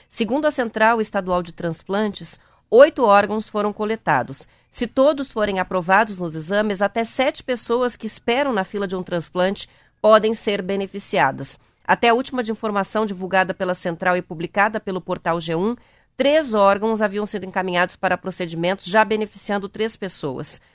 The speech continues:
O torcedor tinha quarenta e um anos e deixou esposa e um filho.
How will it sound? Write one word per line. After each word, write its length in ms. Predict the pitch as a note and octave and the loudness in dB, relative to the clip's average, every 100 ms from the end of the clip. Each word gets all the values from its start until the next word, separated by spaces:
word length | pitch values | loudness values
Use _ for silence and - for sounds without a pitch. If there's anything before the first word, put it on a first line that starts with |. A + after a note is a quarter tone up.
| _ | _
O 80 | - | -6
torcedor 560 | F3+ G#3+ - F3+ G#3+ B3 | 0 0 2 0 2 0
tinha 240 | - G#3 | -2 -4
quarenta 420 | G3+ G3 A3 C4 | 2 2 2 -2
e 60 | B3+ | -6
um 160 | B3+ G3 | -2 0
anos 380 | F3 F#3 - - _ - | 0 -2 -8 -20 _ -4
e 60 | |
deixou 460 | F#3+ G#3+ - F3+ F3+ | 2 2 2 -2 -2
esposa 600 | G#3+ - - D#3+ D#3+ F3+ _ _ - | -4 -8 -4 -2 -2 -6 _ _ -8
e 140 | F#3+ A3 | 0 0
um 100 | A#3+ | 0
filho. 400 | - C3 A#2 | -4 -10 -10